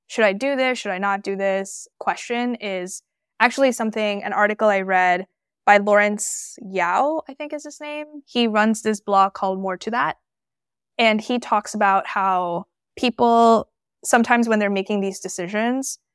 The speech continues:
they struggle with it because it's a lot easier to see the downside, but it's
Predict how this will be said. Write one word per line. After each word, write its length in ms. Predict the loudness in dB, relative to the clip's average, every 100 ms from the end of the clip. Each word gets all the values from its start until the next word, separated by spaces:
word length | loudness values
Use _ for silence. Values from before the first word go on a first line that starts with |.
| _ _
they 100 | 2
struggle 400 | 2 2 0 2
with 160 | -2 0
it 240 | 0 0
because 340 | 0 2 2 2
it's 140 | -2
a 60 | -4
lot 280 | 0 2 0
easier 380 | 0 0 2 0
to 140 | 0
see 140 | -2 -2
the 80 | -2
downside, 720 | -4 -4 -4 -2 0 -2 -4 _ _ _ _ 6
but 220 | 6 4 2
it's 420 | 2 0 -8